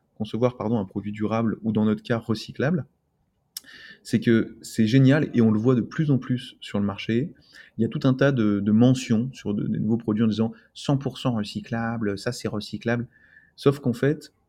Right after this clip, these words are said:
euh, il y a, il y a un problème, c'est que bien souvent, euh,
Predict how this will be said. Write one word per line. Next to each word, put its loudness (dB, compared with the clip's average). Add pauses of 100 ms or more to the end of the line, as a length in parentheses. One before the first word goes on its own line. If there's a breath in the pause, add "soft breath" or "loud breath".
(140)
euh, 2 (140)
il -8
y 2
a, -2
il -8
y 0
a 0
un -4
problème, 2
c'est -4
que -2 (480)
bien 6
souvent, 0 (180)
euh, 0